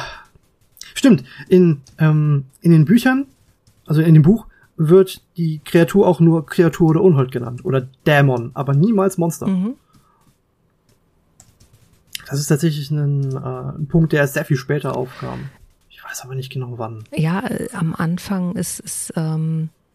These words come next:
Speaker 2: die Figur auch nicht gut oder böse. Also sie ist ja kein,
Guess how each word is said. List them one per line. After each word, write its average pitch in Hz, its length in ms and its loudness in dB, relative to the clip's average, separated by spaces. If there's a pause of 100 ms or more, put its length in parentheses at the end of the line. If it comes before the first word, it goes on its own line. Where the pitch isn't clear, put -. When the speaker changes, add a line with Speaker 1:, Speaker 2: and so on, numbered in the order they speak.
(140)
Speaker 2:
die 165 100 -6
Figur 170 480 -6
auch - 200 -8
nicht - 360 -6 (1600)
gut 214 280 -4
oder 175 160 -2
böse. 185 340 -4
Also 147 140 -6
sie 151 220 -6
ist - 200 -10
ja 202 60 -10
kein, 151 560 -6